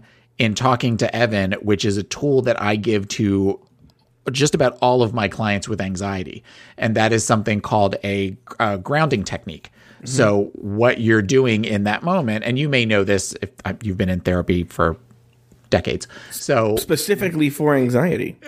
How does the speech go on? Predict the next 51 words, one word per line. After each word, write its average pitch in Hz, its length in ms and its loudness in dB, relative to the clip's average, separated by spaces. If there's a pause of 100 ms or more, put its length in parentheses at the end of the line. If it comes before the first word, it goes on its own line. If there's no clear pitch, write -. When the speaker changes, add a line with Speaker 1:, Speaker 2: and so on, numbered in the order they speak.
Speaker 1:
yeah. 151 380 2
So 117 360 2
you, 131 260 -4
so 120 200 2
rather 110 340 2
than 143 160 0
focus 139 420 0
on 113 120 0
all 110 300 0
of 110 100 -2
these 117 180 -2
thoughts 123 360 -2
that 123 140 -2
you're 104 140 -2
having 101 400 0
and 98 100 -2
the 98 80 -4
sense 95 260 -4
of 101 100 -10
panic, 180 480 0 (260)
you 117 140 -2
find 127 440 0
something 123 440 0
that 107 160 0
is 101 120 0
not 113 300 0
related 113 380 0
to 95 60 -8
that 104 220 -2
and 101 140 -4
focus 98 340 -2
on 98 160 0
that. 90 280 -2
And 98 180 -2
at 104 140 -6
this 131 160 4
point, 98 280 -2
it 101 140 -2
was 101 160 0
the 180 80 -2
dulcet 98 400 -2
tones 98 300 0
of 95 80 -2
a - 40 -10
ch-, - 160 -10 (140)
dulcet 120 340 2
sounds 107 340 0
of 104 60 -2
a 104 40 -6
Twink's 101 300 -4
voice. - 360 -6